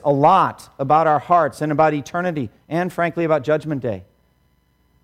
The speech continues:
And one of the translations has it this way,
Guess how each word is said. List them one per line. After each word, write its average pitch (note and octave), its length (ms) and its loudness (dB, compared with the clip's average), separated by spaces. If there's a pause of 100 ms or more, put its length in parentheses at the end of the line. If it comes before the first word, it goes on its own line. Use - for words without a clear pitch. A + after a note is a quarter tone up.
(2000)
And B2 240 -8
one D3+ 160 -2
of D#3 80 -2
the C#3 60 -2
translations D3+ 640 0
has D3 160 0
it C3 140 -2
this C#3 180 -2
way, B2+ 380 0